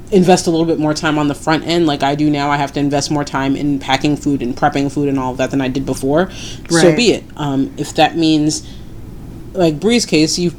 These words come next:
Speaker 1: make sure the mice are well <laughs> fed.
Speaker 2: Right. <laughs>
Speaker 1: And keep great food in your drawers, whatever the case may be. Um,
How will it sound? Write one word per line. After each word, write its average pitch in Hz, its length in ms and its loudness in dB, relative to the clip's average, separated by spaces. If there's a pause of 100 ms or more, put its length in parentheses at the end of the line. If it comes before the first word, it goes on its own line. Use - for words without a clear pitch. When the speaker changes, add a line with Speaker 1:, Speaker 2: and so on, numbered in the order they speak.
(100)
Speaker 1:
make 151 220 2
sure 180 160 0
the 196 100 0
mice 247 320 0
are 202 80 2
well 214 180 8
<laughs> - 960 0
fed. 175 100 2
Speaker 2:
Right. 175 280 0
<laughs> 233 400 2 (1040)
Speaker 1:
And 185 400 2
keep 185 220 -2 (200)
great 175 280 4
food 247 240 0
in 240 60 4
your 247 100 4
drawers, 220 400 0
whatever 185 280 2
the 196 80 0
case 208 240 0
may 185 140 2
be. 185 360 0
Um, 143 340 -4